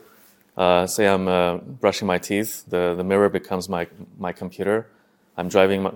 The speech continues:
my car, the car becomes my computer. I think that's, like, the far future, but today, you know, we're still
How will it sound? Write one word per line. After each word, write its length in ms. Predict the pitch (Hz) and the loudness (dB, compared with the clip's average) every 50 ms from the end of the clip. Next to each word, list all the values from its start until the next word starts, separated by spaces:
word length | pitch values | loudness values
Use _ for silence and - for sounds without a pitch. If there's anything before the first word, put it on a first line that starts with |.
| - - | -8 -8
my 120 | 101 92 90 | -8 -8 -8
car, 340 | - - 101 98 104 104 | -2 2 2 4 4 2
the 220 | 101 110 107 95 - | 0 -4 -10 -14 -8
car 180 | - - 98 | 0 2 2
becomes 340 | 95 90 95 - 98 90 85 | 2 2 -2 -6 -6 -6 -6
my 140 | 92 90 87 | -6 -6 -6
computer. 400 | - - 92 85 - 101 98 101 | -6 -8 -12 -8 -4 -4 -2 -2
I 80 | 82 92 | -2 -2
think 320 | - 104 95 90 - _ | -4 -6 -6 -6 -10 _
that's, 440 | - 110 104 104 - - - - - _ _ _ _ _ _ _ _ | 4 4 4 4 2 -2 -6 -6 -10 _ _ _ _ _ _ _ _
like, 180 | - 85 82 - - - - | -4 -4 -4 -4 -10 -18 -12
the 140 | - 92 87 | -10 -10 -8
far 240 | - - 85 90 92 | -6 -2 -2 -2 0
future, 400 | - 104 101 - - 117 120 120 | -2 -4 -6 -4 -2 -2 -2 -2
but 260 | 95 - 90 85 - | -2 -2 -4 -4 -4
today, 400 | - 90 87 101 98 95 87 85 - - - - - _ _ _ _ _ _ | -8 0 2 4 4 4 2 0 -6 -14 -20 -20 -20 _ _ _ _ _ _
you 80 | _ 90 | _ -4
know, 220 | 87 87 85 80 - - _ - | -4 -2 -4 -4 -8 -14 _ -8
we're 120 | 95 92 | -6 -6
still 540 | - - 104 98 95 92 92 90 90 - | -2 2 4 6 6 6 4 2 0 -6